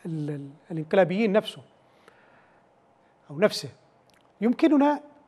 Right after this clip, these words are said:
تمييز ثلاث مستويات أو ثلاث شرائح في جمهور الانقلابيين، أنصار الانقلابيين.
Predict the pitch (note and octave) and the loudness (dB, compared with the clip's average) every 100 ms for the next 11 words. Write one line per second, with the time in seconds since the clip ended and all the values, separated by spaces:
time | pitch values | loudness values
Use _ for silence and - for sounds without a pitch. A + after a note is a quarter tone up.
0 | _ - A3 C4+ C4 A3+ G#3+ C4+ C4+ - | _ 2 4 6 4 2 4 4 4 -4
1 | A3 - G#3 G#3+ B3 A#3 - - _ _ | -6 0 2 6 4 2 -10 -20 _ _
2 | A#3+ G3 B3 A#3 - G3 E3+ - - _ | -2 2 4 2 2 -2 -2 -14 -18 _
3 | _ _ _ _ _ _ _ _ _ F#3+ | _ _ _ _ _ _ _ _ _ -4
4 | E3 F3 A#3+ G#3 G3 G3+ G#3 G#3 D3+ - | 0 4 4 4 4 2 2 -2 -2 -8
5 | _ - E3+ G3+ A3 G#3 F#3 G3 F3 F#3 | _ -10 -6 4 4 4 0 -2 -2 -2
6 | D3+ | -4